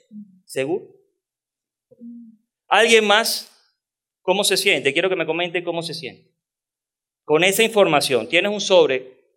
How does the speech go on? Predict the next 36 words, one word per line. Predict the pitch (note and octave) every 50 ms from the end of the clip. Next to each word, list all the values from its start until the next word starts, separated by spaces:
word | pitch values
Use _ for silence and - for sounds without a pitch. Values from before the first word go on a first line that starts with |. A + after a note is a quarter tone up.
| _ _ _
debajo | - C#3+ C#3+ E3 F3+ F3 G3 G3+
de | F#3+
tu | F#3+ F3+
asiento | E3 E3 F#3 A#3 B3 B3 A#3+ A#3+ B3+ B3+ B3+ - _ _ _ -
en | D3 C#3+
el | D3 D3+
que | D3+ D#3+
nosotros | D#3 D3 D#3 E3+ E3+ G3+ -
colocamos | - F3+ E3 D#3 E3 F#3+ G3+ G#3 G#3+ A3 G#3 - - - _ _ _ _ _ _ _ _ _ _ _ _ _ _ _ _
una | - F3+ G#3 G#3+ G3+
acción | F#3+ - - A3+ A#3 B3 B3+ A#3+ - - - _ _
por | - D3+ D3+
acá, | D3+ C#3+ D3 A2+ F#2+ F#2 - _ _ _ _ _ _ _ _ _ _ _ _ _ _ _ _ _ _ _ _ _ _
un | - A3+ A#3 A3+
reto. | G#3+ F#3+ D3+ B2 B2+ G#2+ A2 - _ _ _ _ _ -
Y | - E3+
cuando | E3 F#3+ F#3 F#3 F#3+
tú | G3+ A3+
tienes | G#3 A#3+ A#3+ A3
retos, | A3 A3+ A3 A3+ A3+ A3
¿cómo | - G#3+ G#3 G#3+
reaccionas? | G#3 F3+ - - C3+ A2 F#2+ - - - - - _ _ _ _ _ _ _ _ _ _ _ _ _ _ _ _ _ _ _ _ _ _ _ _ _
¿Te | - C#3+
gusta? | C3 C3 B2+ A2+ - - - _ _ _ _ _ _ _ _ _ _ _ _ -
¿Lo | - D3+
harías? | E3 E3+ G3 A#3 B3 B3+ B3+ B3+ - - - - _ _ _ _ _ _ _
¿Verías | - C#3+ D3 D#3 E3+ F#3+ G3
el | G#3 G3+
sobre | G3+ A#3+ B3 B3+ B3 B3+
y | A3
harías | F#3 E3+ E3+ F3+ F3+
lo | F#3+ F#3
que | F#3+
está | D3 - E3+
ahí? | D3+ A2+ G2+ - - _ _ _ _ _ _ _
¿Sí? | - - F#3 G3+ B3+ - - - -